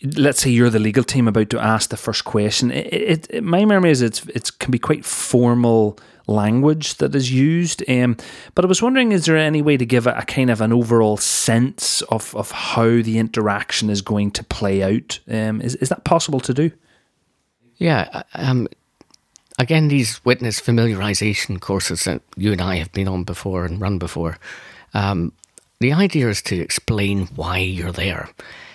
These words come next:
Speaker 2: And it can be very frustrating for doctors, intelligent people, 'cause they want to know what the whole case is about. They want to know why their evidence fits, uh, is important and how it fits in. I'm afraid you don't get to do that.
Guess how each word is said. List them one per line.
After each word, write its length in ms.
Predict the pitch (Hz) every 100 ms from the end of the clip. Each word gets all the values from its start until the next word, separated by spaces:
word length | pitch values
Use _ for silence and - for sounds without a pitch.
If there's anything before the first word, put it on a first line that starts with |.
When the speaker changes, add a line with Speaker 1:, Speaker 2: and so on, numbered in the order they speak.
| - _
Speaker 2:
And 400 | 107 107 101 101 -
it 140 | 123 -
can 100 | 127
be 80 |
very 280 | 135 165 196
frustrating 580 | - 131 - 107 - 107
for 120 | -
doctors, 580 | 90 80 - - - - - _
intelligent 600 | - 85 90 90 95 82
people, 420 | - 87 - 73 - - -
'cause 140 | -
they 60 | 151
want 140 | 180 -
to 80 |
know 80 | 120
what 200 | 95 95
the 80 | 87
whole 140 | 92
case 320 | 80 123 117 107
is 100 | -
about. 400 | - - - - - - - -
They 80 |
want 160 | 110 123
to 80 | -
know 100 | 104
why 280 | 87 101 123
their 220 | 107 73
evidence 500 | 78 82 78 80 -
fits, 320 | - 82 - -
uh, 180 | 87 80
is 180 | - 90
important 480 | 80 - 165 - 196
and 120 | 87
how 160 | - 87
it 120 | -
fits 300 | - - -
in. 140 | 69 - - - - - -
I'm 60 |
afraid 300 | 90 101 95
you 60 | -
don't 120 | 80
get 160 | - -
to 220 | - 104
do 80 | 98
that. 360 | 80 - -